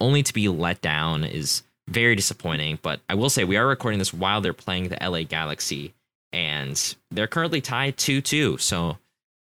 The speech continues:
I don't know. Maybe it's gonna be fine after all. Or maybe L A Galaxy is just a bad club, and the fact that they're tying them is not great. But, Jack, I'm gonna ask you, what should Inter Miami's punishment be for having, uh, complete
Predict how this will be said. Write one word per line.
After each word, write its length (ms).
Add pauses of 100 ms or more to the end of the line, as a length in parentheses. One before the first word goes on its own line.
I 120
don't 140
know. 180
Maybe 500
it's 240
gonna 200
be 140
fine 600
after 360
all. 240
Or 80
maybe 400
L 120
A 60
Galaxy 360
is 60
just 180
a 60
bad 260
club, 280
and 80
the 40
fact 300
that 100
they're 100
tying 380
them 220
is 240 (260)
not 220
great. 400 (420)
But, 120
Jack, 420 (320)
I'm 100
gonna 140
ask 320
you, 280 (360)
what 320
should 360
Inter 220
Miami's 420
punishment 560
be 240
for 280
having, 560 (440)
uh, 200 (340)
complete 500